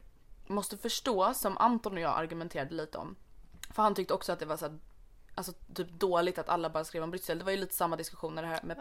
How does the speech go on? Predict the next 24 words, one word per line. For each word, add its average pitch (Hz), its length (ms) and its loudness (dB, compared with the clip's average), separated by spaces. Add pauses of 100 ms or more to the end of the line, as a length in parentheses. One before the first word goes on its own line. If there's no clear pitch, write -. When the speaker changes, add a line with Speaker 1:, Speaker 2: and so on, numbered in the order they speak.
Speaker 1:
Paris 208 180 6
Speaker 2:
verkligen. 170 220 2 (120)
Speaker 1:
hände. - 80 -10 (200)
Speaker 2:
Mm. 202 260 -4
Speaker 1:
Men 240 80 4
det 247 40 4
är - 20 2
så 233 80 2
här, 226 80 8
jag 226 100 8
bara, 202 220 4
det 247 260 -2 (120)
är 214 480 12 (300)
självklart - 1000 4 (680)
att 220 220 6
vi 202 220 8
reagerar 202 800 6
större 208 680 2 (400)
när 208 100 4
någonting 196 720 2
både 208 260 0
kulturellt 240 920 6
närmare 175 420 4
oss - 340 -2